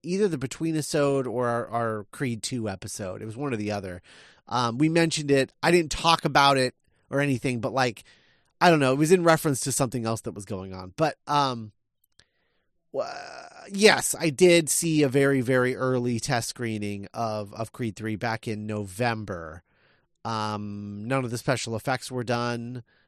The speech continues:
Uh, so all of the crowd scenes were, like, uh, five people in front of a green screen,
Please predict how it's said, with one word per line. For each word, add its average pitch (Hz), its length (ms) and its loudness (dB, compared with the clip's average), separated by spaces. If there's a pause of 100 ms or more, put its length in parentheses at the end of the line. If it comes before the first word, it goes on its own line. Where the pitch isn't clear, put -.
(120)
Uh, 104 420 -6
so 120 220 -4
all 120 200 0
of 113 80 -6
the 117 80 -6
crowd 120 420 -2
scenes 120 420 -4
were, 117 120 -6
like, 104 420 -4 (920)
uh, 143 80 -8
five 139 480 4 (180)
people 135 720 2
in 143 180 -2
front 131 200 2
of 117 80 0
a 117 40 -2
green 123 280 -2
screen, 147 380 0